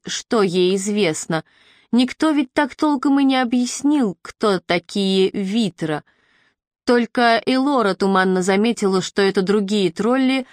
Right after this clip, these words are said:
враждующие с нашим племенем, а Финн и вовсе ни разу не упоминал об их нападении с тех пор, как мы сюда приехали.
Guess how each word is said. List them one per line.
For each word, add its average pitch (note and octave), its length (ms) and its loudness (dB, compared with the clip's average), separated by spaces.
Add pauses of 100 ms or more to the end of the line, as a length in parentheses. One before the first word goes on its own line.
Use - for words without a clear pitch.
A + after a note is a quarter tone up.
(140)
враждующие F#3+ 880 2
с - 100 -8
нашим F3+ 380 0
племенем, F3+ 600 0 (260)
а A3 180 0
Финн C#4+ 260 0
и C4 40 4
вовсе G3+ 380 0
ни G3 100 2
разу F3+ 280 0
не F3 140 2
упоминал F3+ 540 2
об F3+ 160 0
их - 140 -8
нападении G3+ 720 0 (220)
с - 120 -16
тех - 260 -2
пор, A#3+ 160 -2
как E3+ 220 -2
мы G3 80 0
сюда E3 300 0
приехали. D#3+ 680 -2